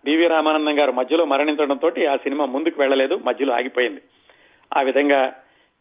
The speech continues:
గుమ్మడి గారు హీరో అయ్యే అవకాశం పోయింది, జమున గారు మొట్టమొదటిసారిగా జయవీర భేతాళతోటి హీరోయిన్ గా చిత్ర పరిశ్రమకి పరిచయం అయ్యేటటువంటి అవకాశం పోయింది. ఇంకా దాని కథ అక్కడతో ముగిసిపోయింది. అయితే వీళ్ళకి తెలియలేదు అప్పుడు,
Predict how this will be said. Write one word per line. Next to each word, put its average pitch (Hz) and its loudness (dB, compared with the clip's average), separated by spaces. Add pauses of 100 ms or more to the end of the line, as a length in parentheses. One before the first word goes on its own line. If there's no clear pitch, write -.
(120)
గుమ్మడి 156 0
గారు 165 2
హీరో 147 0
అయ్యే 156 2
అవకాశం 156 0
పోయింది, 180 -2 (440)
జమున 180 0
గారు 190 2
మొట్టమొదటిసారిగా 165 0
జయవీర 156 0
భేతాళతోటి 147 0
హీరోయిన్ 143 -2
గా 139 0 (340)
చిత్ర 160 -2
పరిశ్రమకి 143 -2 (240)
పరిచయం 147 0
అయ్యేటటువంటి 131 2
అవకాశం 120 -2
పోయింది. 107 -4 (580)
ఇంకా 143 0
దాని 127 0
కథ 139 0
అక్కడతో 135 -2
ముగిసిపోయింది. 113 -10 (680)
అయితే 151 2
వీళ్ళకి 160 2
తెలియలేదు 185 2
అప్పుడు, 185 0